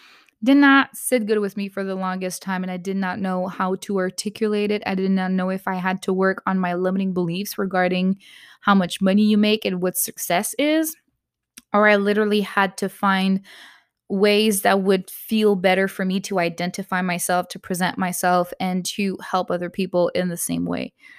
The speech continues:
So I decided to do both, <laughs> work on my limiting beliefs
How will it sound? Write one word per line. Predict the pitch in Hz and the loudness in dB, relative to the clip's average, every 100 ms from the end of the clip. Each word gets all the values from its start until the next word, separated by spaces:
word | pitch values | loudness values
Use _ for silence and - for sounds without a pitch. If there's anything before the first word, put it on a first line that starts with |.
| - - - | -20 -20 -6
So | - 220 208 - | 2 6 6 4
I | |
decided | 202 202 208 196 202 196 190 | 2 0 0 0 0 -2 -6
to | - 208 202 | -6 -4 -4
do | 185 202 | -2 2
both, | 330 320 - 269 294 | 4 2 4 6 6
<laughs> | - _ | 2 _
work | 226 226 | 0 2
on | 226 | 4
my | 220 208 | 4 4
limiting | 208 220 208 | 2 0 0
beliefs | 196 196 196 214 - | -2 -2 -2 -4 -8